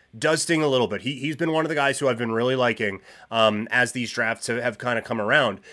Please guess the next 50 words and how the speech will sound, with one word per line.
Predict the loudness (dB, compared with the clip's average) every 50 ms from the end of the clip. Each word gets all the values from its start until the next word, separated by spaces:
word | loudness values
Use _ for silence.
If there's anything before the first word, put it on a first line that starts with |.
| -16 -2
So | 0 2
now | 4 6 6 6
we | 4
have | 4 2
an | 2 2
interesting | 2 2 2 2 0 0 -2 -6
strategy | -6 -2 0 2 2 2 2 0 -2 -6 -6
thing | -6 -8 -8 -6
here | -10 -12 -12 -8
where | -2 2 4 4 4 4 2
we | 0 -2 -4
could | -2 -2 -4 2
go | 6 8 10 10 10 8 6 2 -4 -12 -20 -20 _
Jamal | -4 2 4 4 4 6
Williams, | 6 6 6 6 6 2 0 -2 -4
who'll | -4
be | -6 -4
taking | 0 0 0 0 0 0 -2
over | 0 0 0 0
a |
lot | 2 2 2 0 0
of | -2
the | 0
running | 0 0 0 2 0
back | 0 0 0 0
duties | -2 -6 -6 -4 -6 -6 -8 -10 -16 -20 -20
for | _ 0 0 2
Alvin | 2 2 0 0 -4
Kamara | -4 0 0 2 2 2 0
for | -2 -6
the | -8
first | -4 -4 -4 -4 -4 -6 -10 -14
few | -12 -8 -6 -4
weeks | -4 -4 -6 -6 -6 -10
of |
the | -8 -6
season. | -6 -4 -4 -4 -2 2 2 2 2 2 -4 -10 -20 -20 -12 -2
Um, | 2 4 4 4 4 2 0
and | 0 0 0
at | 2 2
wide | 0 0 0
receiver, | 0 -2 -2 -2 -2 -2
we | -4 -4
could | -2 -2
also | -2 -2 -2 0
go | 0
Michael | 0 0 0 -2 -2
Thomas | 0 2 2 2 2 -2 -4 -4
and | -4 -6
see | -4 -4 -2 -2 -2 -2 -4